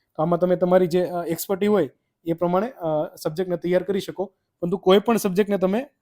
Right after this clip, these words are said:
અવગણી ના શકો એમ. દરેક પ્રશ્નને તમારે, અ, યોગ્ય સમય આપીને પ્રિપેરેશન કરવાની છે કે જેથી સરવાળે તમારું જે મેરિટ છે એ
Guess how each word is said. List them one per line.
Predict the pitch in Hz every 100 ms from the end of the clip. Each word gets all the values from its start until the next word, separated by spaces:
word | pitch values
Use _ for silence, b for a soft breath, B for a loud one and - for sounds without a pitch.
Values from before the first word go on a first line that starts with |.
| _ _ _ - 190
અવગણી | 196 202 220
ના | 220 185
શકો | - 139 151
એમ. | 139 110 _ _ _ _
દરેક | 160 202 202
પ્રશ્નને | 190 202 190
તમારે, | 190 196 226
અ, | - 170 165
યોગ્ય | 170 170 196 220 - _ _
સમય | - 180 185
આપીને | 180 190
પ્રિપેરેશન | 175 175 180 175 180
કરવાની | 175 180 156
છે | 202
કે | - _ _ 147
જેથી | 147 160
સરવાળે | 175 170 180 185
તમારું | 175 170 175
જે | 170
મેરિટ | 160 170 175
છે | -
એ | 185